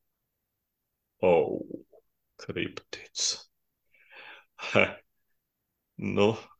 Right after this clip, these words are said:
nu, nu gan tu man iedevi. Es pat nevaru iedomāties tagad par Kriptidu. It kā teorētiski, jo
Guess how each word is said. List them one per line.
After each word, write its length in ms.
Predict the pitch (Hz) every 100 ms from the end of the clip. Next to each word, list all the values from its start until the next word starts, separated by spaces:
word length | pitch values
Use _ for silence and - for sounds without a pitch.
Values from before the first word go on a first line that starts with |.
| _
nu, 580 | - - 95 92 92 -
nu 340 | 98 98 104
gan 300 | 95 113 101
tu 120 | 101
man 200 | 92 90
iedevi. 480 | 90 92 95 90 92 - -
Es 180 | - 107
pat 160 | 117 -
nevaru 380 | 123 95 90 139
iedomāties 800 | 139 87 85 90 85 95 90 -
tagad 320 | 104 95 92
par 160 | - -
Kriptidu. 580 | - 107 104 - 104 90 -
It 260 | - 113 -
kā 220 | - 95
teorētiski, 800 | - 135 185 101 80 90 - -
jo 220 | 92 95